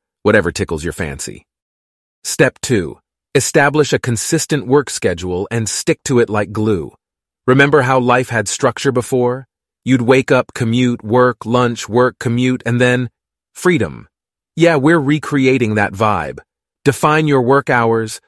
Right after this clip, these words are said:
set boundaries on when you'll check and respond to emails, and make it clear to your partner, friends, and colleagues that when you're off the clock, you're off the clock. Step three,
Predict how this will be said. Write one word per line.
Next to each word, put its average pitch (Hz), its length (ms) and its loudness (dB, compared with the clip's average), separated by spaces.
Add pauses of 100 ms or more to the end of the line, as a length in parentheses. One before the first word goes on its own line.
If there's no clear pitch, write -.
(160)
set 135 320 -2
boundaries 135 520 0
on 110 140 0
when 117 140 0
you'll 113 160 0
check - 380 -4
and 107 100 -4
respond 117 400 -2
to 113 80 -4
emails, 110 640 -4 (460)
and 127 120 0
make 139 160 2
it 139 140 -2
clear 147 320 0
to 135 80 -8
your 117 140 0
partner, 123 600 -2 (200)
friends, 131 480 -2
and 110 160 -2
colleagues 120 640 0 (260)
that 131 100 2
when 139 140 2
you're 139 180 4
off 139 180 2
the 127 100 -4
clock, 139 520 0 (240)
you're 131 280 2
off 123 240 2
the 117 100 -4
clock. 92 500 -6 (840)
Step - 260 2
three, 76 480 -4